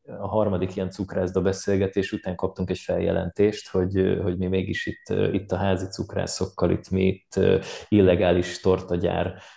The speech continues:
ö, néven illettek minket. Ö, mi egy jó dolgot akartunk, és ugyanazt csináltuk, mint a Jamber, tehát jogilag le voltunk fedve, egy csomó pénzt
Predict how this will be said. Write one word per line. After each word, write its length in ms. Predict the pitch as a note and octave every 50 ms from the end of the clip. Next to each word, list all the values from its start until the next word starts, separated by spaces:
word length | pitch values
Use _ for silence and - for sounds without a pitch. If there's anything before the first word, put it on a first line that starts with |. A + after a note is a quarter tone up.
| _ -
ö, 420 | - F#2+ F#2 - - - - - - G2
néven 500 | G2 F#2+ F#2 F2+ F2+ G2+ F#2+ F#2 F#2+ G2
illettek 600 | G#2+ G2 F#2+ F#2+ F#2+ F#2+ - - - G2 - -
minket. 680 | - G#2+ G#2 G#2+ G#2+ G#2 - A#2 A2 A2 A2 - -
Ö, 520 | - - C3+ G#2+ G#2 G2+ G2+ G2+ G2+ G2+ G2+ G2+ G2+ G2+
mi 160 | G#2 G2+ G2+
egy 180 | G#2+ G2+ F#2+
jó 200 | A2 A#2+ A#2+ A#2+
dolgot 440 | A2 A2 A2+ A2 A2 G#2+ G#2+ G#2+ A2
akartunk, 440 | A2 - - B2 A#2 A#2+ - A#2+ A2+
és 120 | A2 -
ugyanazt 300 | A#2+ A2+ A2 G#2 G2+ -
csináltuk, 380 | - - A2 G2+ F#2 - G2+ F2+
mint 180 | G#2 G2 G2 G2
a 40 |
Jamber, 360 | G2 G2 G2 G2 G2 G2 F#2+ F#2
tehát 200 | - F#2+ - - _ _ _ _ _ _ _ _ _ _ _ _ _ _ _ _ _ _ _ -
jogilag 840 | A2 G2+ A2+ A#2 G#2 A#2 A#2+ A2 G2+ G2 G2+ G2+ G2 F#2+ F#2+ - -
le 140 | G2 G2 F#2
voltunk 460 | F#2 G2+ G2 F#2 F2+ - F#2+ F#2 F2+
fedve, 420 | - - G2+ F#2+ F#2+ G2 F#2+ F#2
egy 100 | F2 F2
csomó 280 | - - G2+ F#2+ F2+ F2
pénzt 380 | - G2 F#2 F2 - - _